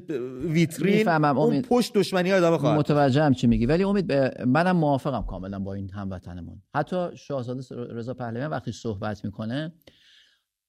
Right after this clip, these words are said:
Speaker 2: لا به لای صحبتاش، بین خطوط حرفاش همیشه این کد رو داره می‌ده.
Speaker 1: بله.
Speaker 2: که من یادمه حتی بچه‌های خودمون باش مصاحبه می‌کردن، در مورد اون سازمان مجاهدین باش صحبت کردن، گفت اشکال نداره،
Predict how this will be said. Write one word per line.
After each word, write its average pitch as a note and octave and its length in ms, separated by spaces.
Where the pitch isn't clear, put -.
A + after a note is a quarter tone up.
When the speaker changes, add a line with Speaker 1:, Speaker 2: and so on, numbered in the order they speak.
Speaker 2:
لا F#3+ 320
به D3 100
لای A#2 240
صحبتاش، - 680
بین F3 480
خطوط C3 480
حرفاش G2+ 680
همیشه G3+ 580
این G#3 300
کد F3+ 260
رو D3 100
داره G2+ 240
می‌ده. - 280
Speaker 1:
بله. F#2 360
Speaker 2:
که C3 260
من C3+ 140
یادمه E3+ 360
حتی D#3 240
بچه‌های D3 340
خودمون F3 240
باش C#3 200
مصاحبه A#2+ 360
می‌کردن، D3+ 280
در B2 160
مورد A#2+ 200
اون D3 100
سازمان B2 600
مجاهدین A2+ 460
باش B2+ 180
صحبت A2 300
کردن، D3+ 160
گفت E3+ 140
اشکال E3+ 320
نداره، B3 360